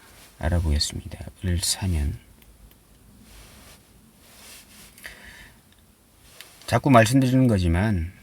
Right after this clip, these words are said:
그, 이제 그 을사년에 그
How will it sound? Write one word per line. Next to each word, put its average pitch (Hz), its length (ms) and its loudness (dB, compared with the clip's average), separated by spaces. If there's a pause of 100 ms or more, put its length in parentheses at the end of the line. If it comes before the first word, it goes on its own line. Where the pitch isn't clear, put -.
그, 90 920 -2 (300)
이제 90 240 -4
그 90 460 -2
을사년에 104 1000 0
그 82 380 -6